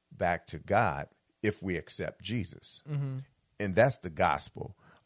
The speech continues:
Speaker 1: All this stuff, uh, you get your blessings and feel good and, and the power in the tongue and all that, that's not the gospel. The gospel is about what Jesus did in the recon-,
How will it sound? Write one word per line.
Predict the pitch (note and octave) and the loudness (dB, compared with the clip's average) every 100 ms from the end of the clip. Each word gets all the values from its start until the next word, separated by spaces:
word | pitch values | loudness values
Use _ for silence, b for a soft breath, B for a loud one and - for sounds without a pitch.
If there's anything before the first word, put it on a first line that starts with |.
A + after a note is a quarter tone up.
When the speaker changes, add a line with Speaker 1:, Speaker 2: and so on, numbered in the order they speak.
| - | 2
Speaker 1:
All | F#2+ G2+ | 4 4
this | G#2 - | 0 -4
stuff, | A2 G2+ F#2 - | -2 -2 -2 -6
uh, | D#2 D2+ D2+ - _ | -8 -8 -12 -16 _
you | - D2+ | -16 -4
get | F#2+ - | -4 0
your | E2+ | -2
blessings | C#2 F2+ F2+ - F2 D#2 D#2 - | 2 4 4 0 -6 -8 -10 -10
and | D#2+ | -14
feel | - G2 E2 | -4 -4 -4
good | F2+ F2+ F2 F2 | -4 -2 0 0
and, | D#2 D#2 - | -2 -8 -10
and | E2 D#2+ D#2+ C2 | -10 -8 -10 -14
the | C#2+ | -16
power | - G#2+ F2+ F2 E2+ | -6 0 2 2 0
in | D#2 | -6
the | |
tongue | D2+ G2 F2+ F2+ F2 | -8 -6 -4 -4 -4
and | D#2+ | -4
all | F2 E2 | -2 2
that, | E2+ D#2 - | 2 0 -4
that's | D2+ G2+ - G2 | 2 2 2 -2
not | E2+ D#2+ | -2 -4
the | D2 | -6
gospel. | D2 D#2 - - - - b b - | -2 0 -2 -10 -12 -14 b b -4
The | E2+ | -2
gospel | F#2 F#2 G2+ - F2+ | 4 4 4 0 -4
is | D#2 | -4
about | C#2+ D#2+ B1+ | 0 0 0
what | D2 E2 | -2 -2
Jesus | - D#2+ F#2 D2+ - - | -4 -4 -4 -6 -12 -8
did | E2 D#2 D#2 _ _ | -6 -6 -8 _ _
in | E2+ D#2+ | -8 -6
the | D2+ | -4
recon-, | E2+ F2+ E2 | -4 -4 -8